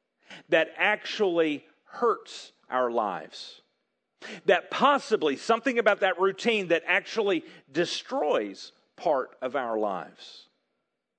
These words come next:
You know, your basal ganglia, deep inside your mind, it does not determine whether something you're doing is moral or immoral.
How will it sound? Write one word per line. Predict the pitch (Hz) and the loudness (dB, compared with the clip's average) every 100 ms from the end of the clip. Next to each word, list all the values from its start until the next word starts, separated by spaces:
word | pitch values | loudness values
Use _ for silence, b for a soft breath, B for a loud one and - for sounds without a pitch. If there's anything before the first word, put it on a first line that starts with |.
| _ _ B B B B B _ | _ _ B B B B B _
You | 226 | 0
know, | 233 | 2
your | 208 196 | 2 2
basal | 226 269 262 220 | 2 2 2 0
ganglia, | 190 208 247 196 175 131 | 0 0 0 0 2 2
deep | 131 202 | 0 -4
inside | 226 185 220 185 | -4 -2 -4 -2
your | 190 | -2
mind, | 165 127 | 0 -2
it | 160 170 151 | -2 -4 -2
does | 170 156 | -4 -4
not | 175 208 202 185 | 0 0 -2 -4
determine | 214 - - 226 202 139 123 131 127 | -6 -6 -6 -2 -2 -2 -4 -4 0
whether | 156 147 147 | 2 2 -2
something | - 208 196 - 208 | -2 -2 -2 -4 -4
you're | 202 | -4
doing | 175 170 156 143 | -2 0 0 -2
is | 120 113 120 | -4 -8 -2
moral | 143 175 202 196 190 - | 0 2 0 -2 -6 -4
or | 151 | -4
immoral. | 151 139 113 98 87 | -4 -6 -6 -6 -6